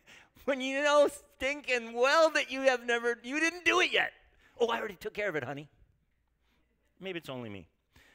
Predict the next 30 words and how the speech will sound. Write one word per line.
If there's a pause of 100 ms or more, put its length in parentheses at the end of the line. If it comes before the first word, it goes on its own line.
(220)
Um,
oh, (300)
this
one. (300)
You
come
home (380)
after
a
work
party. (220)
"I
only
had
one
beer." (460)
<laughs> (680)
You're
totally
lying. (1500)
Oh,
or
this
one. (260)
"I
did
this
one
this
week."